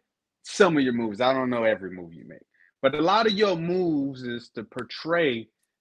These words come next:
like, like Jesus. This ain't the Book of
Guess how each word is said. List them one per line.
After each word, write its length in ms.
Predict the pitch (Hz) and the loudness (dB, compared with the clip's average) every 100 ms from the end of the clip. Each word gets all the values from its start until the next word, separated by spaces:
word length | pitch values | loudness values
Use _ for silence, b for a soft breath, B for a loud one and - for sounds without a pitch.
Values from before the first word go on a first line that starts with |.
| - | -10
like, 540 | 107 104 101 98 95 - _ _ _ _ _ _ | -4 -2 0 -4 -6 -14 _ _ _ _ _ _
like 320 | 117 110 104 104 | -8 -6 -6 -4
Jesus. 380 | 135 160 110 - | -2 -2 -4 2
This 220 | 285 359 | 4 6
ain't 280 | 330 262 180 | 6 6 6
the 100 | 156 | 4
Book 320 | 123 151 151 | 4 0 0
of 80 | 123 | -2